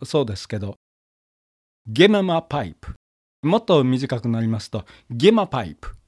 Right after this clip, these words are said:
ぐらいに聞こえてしまいます。先ほどのandと、えー、それからこのhim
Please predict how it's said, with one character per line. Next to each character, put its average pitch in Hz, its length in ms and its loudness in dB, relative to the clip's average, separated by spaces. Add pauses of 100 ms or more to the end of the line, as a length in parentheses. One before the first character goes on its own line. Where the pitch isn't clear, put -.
(280)
ぐ 143 120 2
ら 147 100 8
い 120 80 2
に 117 100 0
聞 - 120 -14
こ 120 120 -2
え 107 60 -6
て 95 80 -14
し - 120 -10
ま 95 120 -6
い 87 60 -10
ま 80 120 -14
す。 - 220 -20 (1040)
先 170 260 0
ほ 170 100 4
ど 165 100 0
の 156 340 0
and 151 500 2
と、 123 340 -4 (380)
え 120 120 0
ー、 113 40 -2
そ 135 140 0
れ 127 60 -2
か 135 120 -2
ら 123 220 -2 (120)
こ - 120 -4
の 127 120 0
him - 600 -4